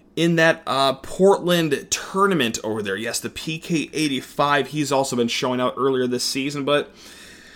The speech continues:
I don't, it was nothing I was worried about. I, I think I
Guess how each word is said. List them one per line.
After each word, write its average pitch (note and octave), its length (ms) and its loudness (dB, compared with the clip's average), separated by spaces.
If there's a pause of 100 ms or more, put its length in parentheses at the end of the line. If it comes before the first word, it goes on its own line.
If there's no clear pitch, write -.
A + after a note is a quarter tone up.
(220)
I G#3+ 80 4
don't, F#3+ 120 2
it E3+ 60 4
was G3 140 6
nothing G#3 240 4
I G3 60 6
was F3 140 4
worried D#3+ 260 2
about. F#3 380 6
I, B2 160 2
I B2+ 40 0
think D#3+ 240 -2
I C3+ 280 4